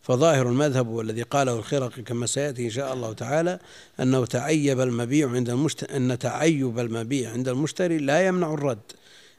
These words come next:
انتهى. هذا شرح أبي محمد ونحو، بناء على أن، على، بناء على أحد نسخ الخرقي،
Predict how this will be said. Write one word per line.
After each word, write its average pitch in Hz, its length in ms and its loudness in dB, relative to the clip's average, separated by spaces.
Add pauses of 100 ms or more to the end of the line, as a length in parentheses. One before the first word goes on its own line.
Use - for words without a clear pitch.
انتهى. 123 420 4
هذا 151 280 4
شرح 139 260 0
أبي 123 220 -4
محمد 123 440 -2
ونحو، 120 260 -6
بناء 143 380 0
على 135 180 0
أن، 160 540 0 (1040)
على، 135 360 4
بناء 147 480 6
على 147 280 6
أحد 165 460 4
نسخ 160 440 8
الخرقي، 123 540 0